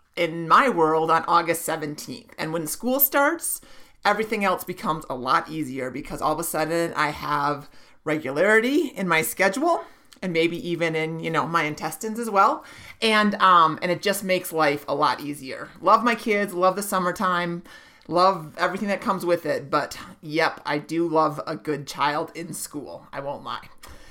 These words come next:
Anyway, so, um, so we are gonna head over to the Train Like a Club corner. This is, uh, Megan Merchant talking. She is in the half marathon. And this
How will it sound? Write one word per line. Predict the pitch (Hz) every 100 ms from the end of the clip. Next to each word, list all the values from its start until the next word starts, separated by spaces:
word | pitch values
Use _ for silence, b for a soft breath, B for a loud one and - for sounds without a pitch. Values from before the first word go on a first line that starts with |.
| B -
Anyway, | 311 269 160 160
so, | - - 285 277 240
um, | 233 226 208
so | - 262 254
we | 254 294
are | 285
gonna | 240 233
head | 262 240
over | 226
to | 240
the | 240
Train | - 226
Like | 220 226
a |
Club | 226 233 202
corner. | - 220 180 165 180 202 B B
This | - 202
is, | 220 -
uh, | 151 165
Megan | 170 214 240 269 220
Merchant | 202 233 - 131 123 -
talking. | - 135 - 147
She | 156 - 202
is | 185
in | 185
the | 175
half | - 175 185 185
marathon. | 160 165 170 151 151 147 147 147 B B B B
And | 214 190 180 175 180 - _
this | 196 240 247